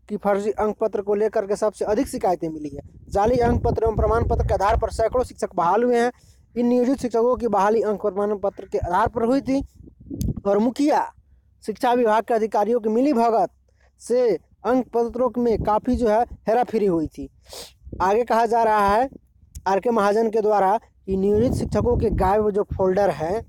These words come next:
निगरानी विभाग के दोषियों के खिलाफ कार्रवाई करेगा।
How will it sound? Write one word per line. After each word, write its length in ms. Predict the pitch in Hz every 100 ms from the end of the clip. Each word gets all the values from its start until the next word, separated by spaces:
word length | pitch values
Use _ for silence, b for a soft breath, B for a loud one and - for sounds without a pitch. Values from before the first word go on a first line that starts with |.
| _ _ _ - -
निगरानी 360 | 185 185 185 220
विभाग 360 | 226 185 185 196
के 120 | 214 175 - - 175
दोषियों 360 | 190 - 220
के 100 | 214
खिलाफ 320 | 208 185 196 190
कार्रवाई 300 | 185 170 180
करेगा। 440 | 196 220 233 233